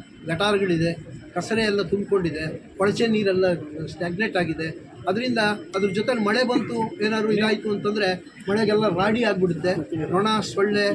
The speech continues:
ಈ ಕ್ರಿಮಿ ಕೀಟಗಳೆಲ್ಲ ಜಾಸ್ತಿ ಆಗುತ್ತೆ, ರಾಷ್ಟ್ರೊಳಕ್ಕೆ ಬರುತ್ತೆ ಎಲ್ಲನೂ,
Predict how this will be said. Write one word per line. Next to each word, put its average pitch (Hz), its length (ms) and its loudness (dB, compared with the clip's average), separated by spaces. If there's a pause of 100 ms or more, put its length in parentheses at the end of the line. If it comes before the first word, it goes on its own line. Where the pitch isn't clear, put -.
(340)
ಈ 196 160 0
ಕ್ರಿಮಿ 220 320 -2
ಕೀಟಗಳೆಲ್ಲ 202 560 2
ಜಾಸ್ತಿ 196 380 -2
ಆಗುತ್ತೆ, 185 300 0 (500)
ರಾಷ್ಟ್ರೊಳಕ್ಕೆ 220 500 -2
ಬರುತ್ತೆ 160 520 -4 (220)
ಎಲ್ಲನೂ, 180 280 4